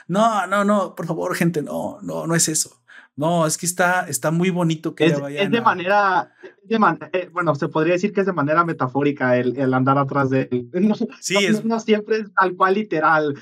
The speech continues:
Speaker 2: <laughs>
Speaker 1: Es él, es el motor del movimiento, "Yo voy de frente, yo soy la punta de lanza, yo le pedaleo esta
Speaker 2: Sí.
Speaker 1: bicicleta y mientras yo te tenga atrás, no hay cuesta que no pueda levantar".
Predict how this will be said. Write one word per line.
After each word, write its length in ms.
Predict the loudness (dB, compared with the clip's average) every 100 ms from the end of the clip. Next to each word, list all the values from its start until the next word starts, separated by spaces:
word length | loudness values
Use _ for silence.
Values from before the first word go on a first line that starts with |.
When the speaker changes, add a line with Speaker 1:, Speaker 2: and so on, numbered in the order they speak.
| -12 -8
Speaker 2:
<laughs> 300 | -6 -4 0
Speaker 1:
Es 280 | 0 0 0
él, 320 | 2 2 -2
es 220 | -4 0
el 120 | 0
motor 440 | 0 -2 0 0 2
del 160 | 0
movimiento, 560 | 0 0 0 0 0 0
"Yo 160 | 0 0
voy 120 | 0
de 120 | 0
frente, 440 | 0 -2 0 -2 0
yo 360 | 2 2 -2
soy 140 | -2 0
la 160 | 0
punta 260 | 0 0 0
de 80 | 0
lanza, 500 | 0 0 2 0 -2 -10 -18 -4
yo 180 | 0
le 120 | 0 0
pedaleo 340 | 0 0 0
esta 160 | -2 -4
Speaker 2:
Sí. 60 |
Speaker 1:
bicicleta 680 | 0 0 2 -2 0 -2 -2 -10 -2
y 140 | 2 2
mientras 320 | 2 0 0
yo 100 | 2
te 100 | 0
tenga 320 | -2 -2 0
atrás, 440 | 0 0 0 0
no 340 | -2 -2 0 2
hay 280 | 2 0 0
cuesta 440 | 2 2 0 -2
que 100 | -2
no 200 | -2 -2
pueda 240 | 0 2
levantar". 380 | 2 2 0 -2